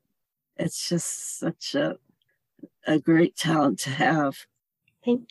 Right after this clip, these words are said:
Speaker 2: you.
Speaker 1: Yeah. Do you have an O T P?
Speaker 2: Oh, yes. I am snilly all day long.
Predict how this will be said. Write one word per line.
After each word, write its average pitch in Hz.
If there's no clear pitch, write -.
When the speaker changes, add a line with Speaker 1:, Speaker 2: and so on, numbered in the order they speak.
Speaker 2:
you. 147
Speaker 1:
Yeah. 247
Do -
you 240
have 233
an 226
O 226
T 226
P? 233
Speaker 2:
Oh, 190
yes. 156
I 190
am 190
snilly 202
all 180
day 180
long. 160